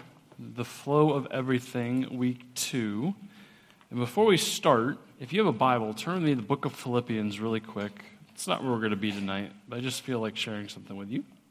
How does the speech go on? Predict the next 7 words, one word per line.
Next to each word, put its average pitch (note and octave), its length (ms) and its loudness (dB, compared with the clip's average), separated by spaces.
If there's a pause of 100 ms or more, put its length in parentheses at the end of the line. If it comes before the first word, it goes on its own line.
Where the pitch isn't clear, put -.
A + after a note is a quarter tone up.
(1700)
Book D#3 160 6
of F3+ 100 6
Philippians, E3+ 580 6
chapter E3+ 380 8
four, D#3+ 800 10 (1700)
verse C3 340 4
seventeen. C3 720 4